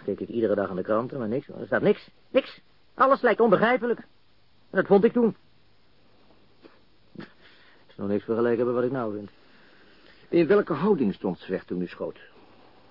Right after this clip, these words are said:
Speaker 1: Eh, een beetje voorovergebogen. En, eh, met zijn rechterarm omhoog. Ja, heel zeker met zijn ene hand het haakje van het raam vast.
Speaker 2: U bent er zeker van dat u Zwerg geraakt heeft?
Speaker 1: Oh ja, dat kan niet anders.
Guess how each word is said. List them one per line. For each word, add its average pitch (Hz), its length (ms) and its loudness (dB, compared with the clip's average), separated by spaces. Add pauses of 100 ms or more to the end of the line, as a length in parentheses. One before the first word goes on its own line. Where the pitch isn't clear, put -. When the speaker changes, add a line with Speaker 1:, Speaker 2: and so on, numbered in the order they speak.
(320)
Speaker 1:
Eh, 95 80 -8
een 95 320 -6 (1120)
beetje 110 220 -2
voorovergebogen. 101 760 2 (480)
En, 107 260 -8
eh, 101 300 -4 (220)
met 123 140 -6
zijn 120 140 -6
rechterarm 139 580 -2
omhoog. 127 520 0 (520)
Ja, 123 240 0 (360)
heel 143 140 4
zeker 147 280 4
met 135 120 0
zijn 139 120 -2
ene 135 220 2
hand 131 300 -2
het 113 120 -12
haakje 123 260 -2
van 117 80 -4
het 110 100 -6
raam 120 180 0
vast. 104 260 -12 (400)
Speaker 2:
U 104 120 -4
bent 113 180 -2
er 107 100 -4
zeker 151 300 -6
van 160 140 -6
dat 143 120 -4
u 131 80 -8
Zwerg - 260 -8
geraakt 131 340 -14
heeft? 160 120 8
Speaker 1:
Oh 165 60 10
ja, 147 120 6
dat 135 120 -2
kan 135 120 -6
niet 127 100 -6
anders. 110 200 -8